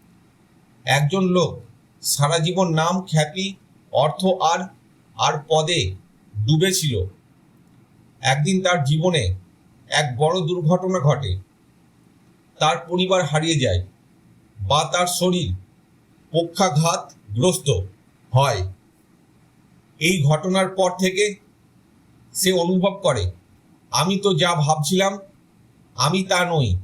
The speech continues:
এই মুহূর্তেই তার ভিতরে ঘটে দার্শনিক কিয়ামত। সে তার ভুল পরিচয় থেকে মুক্ত হয় এবং নতুনভাবে জীবনকে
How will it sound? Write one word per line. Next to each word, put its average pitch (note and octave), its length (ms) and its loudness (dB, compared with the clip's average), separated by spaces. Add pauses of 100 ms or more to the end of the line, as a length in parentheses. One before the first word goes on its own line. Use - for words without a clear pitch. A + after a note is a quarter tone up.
(1080)
এই F3 280 2
মুহূর্তেই F3 640 0 (500)
তার D#3 220 0
ভিতরে D3+ 380 2
ঘটে F3+ 540 -2 (320)
দার্শনিক F#3 560 0
কিয়ামত। A#2 480 0 (1200)
সে F#3 220 0
তার F#3 240 2
ভুল D#3 320 0
পরিচয় F#3 420 2
থেকে F#3+ 440 -2 (340)
মুক্ত F#3 320 0
হয় G#2+ 340 0 (1120)
এবং F3 340 2
নতুনভাবে F3 640 0
জীবনকে F#3 560 0